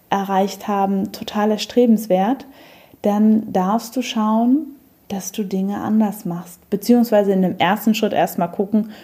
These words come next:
"Oh je, was hab ich denn überhaupt übernommen?" Ja? Es kann zum Beispiel sein, dass in deiner Herkunftsfamilie Sparen ein ganz, ganz hoher Wert war.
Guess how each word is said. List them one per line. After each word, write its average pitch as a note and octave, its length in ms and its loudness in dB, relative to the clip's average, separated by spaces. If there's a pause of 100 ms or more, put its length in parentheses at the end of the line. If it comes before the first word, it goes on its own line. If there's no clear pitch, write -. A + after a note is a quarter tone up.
(100)
"Oh - 100 -2
je, E3+ 160 0
was D#3+ 180 -6
hab D#3+ 120 -8
ich - 80 -14
denn D#3+ 160 -2
überhaupt D#3 400 -4
übernommen?" D#3 600 0
Ja? - 220 -8 (640)
Es A3 180 -4
kann D#4 200 2
zum C4+ 180 4
Beispiel G#3 400 0
sein, F3 400 -2
dass F3 340 -4 (920)
in F#3 180 0
deiner F3 560 -2 (380)
Herkunftsfamilie G3 960 0
Sparen F#3+ 500 0
ein F#3 160 0
ganz, G3+ 300 2
ganz F#3+ 320 -2
hoher F#3+ 300 0
Wert E3 300 -2
war. - 320 -8